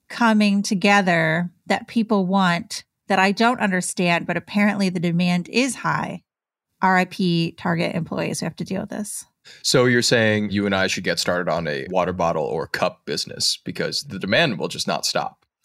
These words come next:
Speaker 1: Yeah, I actually saw a YouTube video last year.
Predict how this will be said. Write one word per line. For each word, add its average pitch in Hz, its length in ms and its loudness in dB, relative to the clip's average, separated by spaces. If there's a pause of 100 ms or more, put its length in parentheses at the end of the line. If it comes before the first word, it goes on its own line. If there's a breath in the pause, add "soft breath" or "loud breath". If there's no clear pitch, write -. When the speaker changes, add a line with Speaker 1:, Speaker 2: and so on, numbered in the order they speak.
(160)
Speaker 1:
Yeah, 311 220 4
I 233 80 2
actually 262 400 0
saw 220 240 2
a 196 80 2
YouTube 202 320 0
video 180 260 2
last 175 320 2
year. 180 400 2